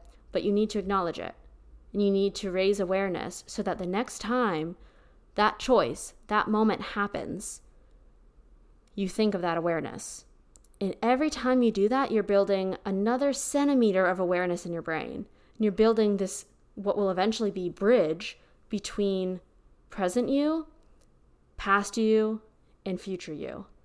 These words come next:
So centimeter by centimeter, moment by moment, awareness by awareness,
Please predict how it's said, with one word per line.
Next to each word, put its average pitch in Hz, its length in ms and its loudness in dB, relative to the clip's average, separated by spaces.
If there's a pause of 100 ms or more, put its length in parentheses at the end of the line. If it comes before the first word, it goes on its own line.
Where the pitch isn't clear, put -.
(480)
So 214 120 0
centimeter 285 640 2
by 269 140 0
centimeter, 175 580 -2
moment 185 360 2
by 277 120 2
moment, 165 460 0 (560)
awareness 233 500 2
by 208 180 -2
awareness, 190 680 -4